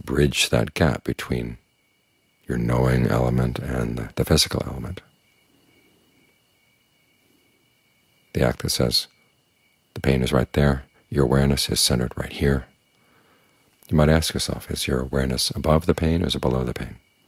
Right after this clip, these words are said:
One way to catch yourself to understand what perceptions you have is to start asking questions like this. 'Cause all too often we've,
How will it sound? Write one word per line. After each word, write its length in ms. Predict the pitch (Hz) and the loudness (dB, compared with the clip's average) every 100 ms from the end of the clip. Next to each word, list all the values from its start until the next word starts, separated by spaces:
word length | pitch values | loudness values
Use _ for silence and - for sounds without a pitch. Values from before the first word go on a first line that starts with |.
| _ _ _ _ _ _ _ _ _ _ _ _ _ _ | _ _ _ _ _ _ _ _ _ _ _ _ _ _
One 160 | - 71 | -6 -2
way 140 | 67 | 0
to 160 | 60 - - - | -2 -8 -14 -6
catch 300 | - 92 - | -2 0 -2
yourself 500 | 65 - 60 - - - | -6 -4 -6 -10 -16 -8
to 200 | 65 - _ | -8 -8 _
understand 540 | - 73 - - 107 78 | -8 -6 -4 -2 -2 -2
what 120 | 64 | -4
perceptions 500 | - - 64 - 69 | -4 -2 -2 -4 -6
you 80 | - | 0
have 280 | 80 65 73 | 0 0 -4
is 100 | - | -6
to 100 | - | -2
start 220 | - 62 | 0 0
asking 320 | 65 67 73 | 0 -2 -4
questions 400 | - 69 - - | -2 -2 -2 -4
like 180 | 60 - | -8 -12
this. 280 | 69 - - _ _ _ _ _ _ _ _ - _ | -8 -8 -8 _ _ _ _ _ _ _ _ -20 _
'Cause 160 | - 76 | -2 2
all 120 | 71 | 2
too 120 | - | 2
often 340 | 69 73 - 60 | 0 0 -2 -4
we've, 240 | 64 - | -4 -6